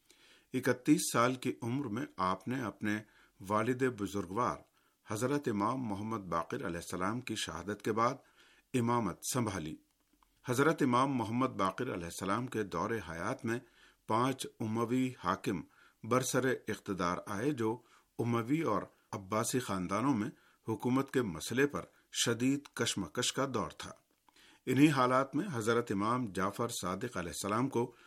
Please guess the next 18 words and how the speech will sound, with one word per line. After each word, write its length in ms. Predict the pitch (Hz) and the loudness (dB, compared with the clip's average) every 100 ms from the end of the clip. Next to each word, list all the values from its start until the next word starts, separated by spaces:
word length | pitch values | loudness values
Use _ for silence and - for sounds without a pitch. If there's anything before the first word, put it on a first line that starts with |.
| - _ 117 | -20 _ 2
علوم 280 | 127 143 | 4 4
اسلامی 500 | 120 90 98 104 120 | 2 0 0 0 0
کے 120 | 110 90 | -2 -4
پھیلانے 460 | 98 98 95 131 | -4 -4 -2 0
اور 140 | 147 101 | 0 0
اپنے 260 | 98 98 | -2 -4
مکتب 440 | 87 90 - 107 - | -4 -8 -6 -6 0
کے 140 | 113 | 0
شاگردوں 600 | - 90 90 92 92 123 | 0 -4 -4 -6 -2 -4
کی 200 | 120 117 | -2 -6
تربیت 540 | - 95 98 113 107 | -4 -4 -2 -2 -4
کرنے 320 | - 82 110 120 | -4 -4 -4 -2
کا 140 | 123 | -2
موقع 340 | 147 85 - | -4 -6 -6
ملا 280 | 87 107 87 - _ _ _ - - - | -4 -2 -4 -6 _ _ _ -20 -20 -6
اور 120 | 117 | 2
آپ 240 | 120 127 | 4 4
نے 80 | 143 | 2